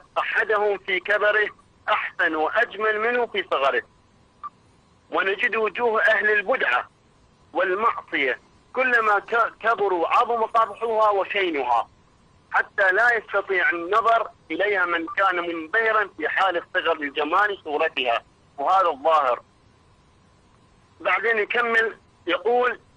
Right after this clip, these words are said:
"فإن الرافضي كلما كبر قبح وجهه وعظم شينه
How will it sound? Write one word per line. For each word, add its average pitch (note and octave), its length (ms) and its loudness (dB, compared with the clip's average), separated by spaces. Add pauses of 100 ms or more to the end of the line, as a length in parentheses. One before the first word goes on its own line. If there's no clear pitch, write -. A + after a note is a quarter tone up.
(180)
"فإن A#3 320 0
الرافضي G#3 720 0 (1500)
كلما A#3 500 2
كبر A3+ 400 2
قبح A3 520 0
وجهه G3+ 480 0 (800)
وعظم G3+ 560 2
شينه G3+ 420 0